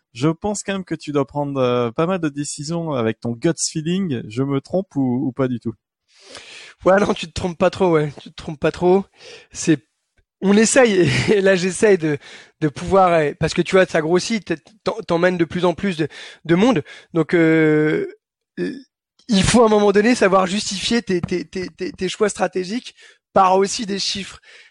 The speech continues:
Speaker 2: Euh, et, et donc, euh, maintenant, on est en train d'essayer de, de, d'a-, de, de, de mettre des sondes un peu partout pour pouvoir, euh,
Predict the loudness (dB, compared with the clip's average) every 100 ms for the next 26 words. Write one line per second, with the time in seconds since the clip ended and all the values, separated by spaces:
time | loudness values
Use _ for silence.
0 | -6 0 2 2 2 2 2 0 2 2
1 | 2 0 0 0 2 2 0 -4 _ -2
2 | 0 2 2 4 4 2 2 2 2 2
3 | 0 -2 2 2 2 2 0 -2 -6 0
4 | 2 2 -2 -8 -16 -6 -6 -4 -4 -4
5 | -4 -10 _ _ -20 _ _ _ _ -2
6 | 2 4 2 2 -2 -2 -2 0 0 -2
7 | -4 -2 -2 -2 -4 -8 0 2 2 2
8 | 2 0